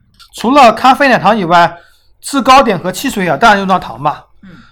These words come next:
Speaker 1: 那当时也是太古也是解决了各种酒店跟餐厅的需求，同时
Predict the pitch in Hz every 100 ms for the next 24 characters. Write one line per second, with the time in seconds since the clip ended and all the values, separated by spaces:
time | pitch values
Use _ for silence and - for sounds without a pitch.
0 | - 262 220 254 - 208 226 185 - -
1 | 180 175 160 214 175 185 165 175 214 233
2 | 214 202 156 160 196 202 190 - 226 226
3 | 226 233 226 214 - 190 180 139 120 _
4 | _ _ - _ - 247 262 208 208 -